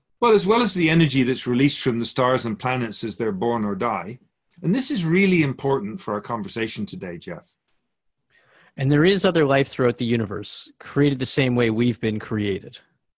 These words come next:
Speaker 1: Uh, yes, but not always with the same elements. You are carbon elements, and many other things too, of course.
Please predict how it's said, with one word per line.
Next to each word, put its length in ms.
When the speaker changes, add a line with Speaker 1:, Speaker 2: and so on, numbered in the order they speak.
Speaker 1:
Uh, 100
yes, 420
but 200
not 180
always 320
with 100
the 80
same 300
elements. 720
You 500
are 120
carbon 440
elements, 460
and 100
many 220
other 160
things 240
too, 200
of 120
course. 400